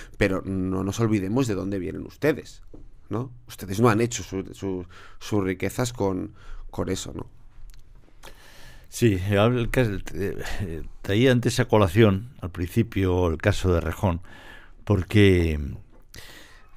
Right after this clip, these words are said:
Speaker 2: a nosotros hicimos la plaza porque nos en-, nos gusta el debate, nos gusta poner sobre la mesa ideas. Probablemente en una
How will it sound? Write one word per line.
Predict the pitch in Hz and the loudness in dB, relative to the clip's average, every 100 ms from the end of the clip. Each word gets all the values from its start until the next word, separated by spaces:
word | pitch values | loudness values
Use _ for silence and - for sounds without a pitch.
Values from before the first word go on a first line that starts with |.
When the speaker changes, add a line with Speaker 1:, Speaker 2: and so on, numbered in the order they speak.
| - - | -20 -14
Speaker 2:
a | - - | -10 -8
nosotros | 87 101 131 127 | -6 -4 -2 -2
hicimos | 104 104 104 | 2 2 4
la | 92 | 2
plaza | 87 87 123 | 2 0 0
porque | 104 - | -2 -2
nos | 76 - | -4 -4
en-, | 71 76 65 64 | -8 -8 -14 -14
nos | - 67 82 | -14 -12 -6
gusta | 127 - | -6 -4
el | 73 | -8
debate, | 64 - - - - - | -8 -12 -14 -20 -20 -18
nos | - 78 | -14 -12
gusta | 85 - 98 | -10 -2 -2
poner | - 82 92 | 0 0 0
sobre | - 80 | 0 -2
la | 78 | 0
mesa | 82 - | -2 -4
ideas. | 76 120 87 - - - - - - - - - - - | -2 0 -2 -4 -18 -20 -20 -18 -18 -20 -20 -20 -20 -18
Probablemente | - 82 139 101 113 120 | -2 4 6 6 4 2
en | 120 | 2
una | 90 82 78 71 | 2 0 0 -4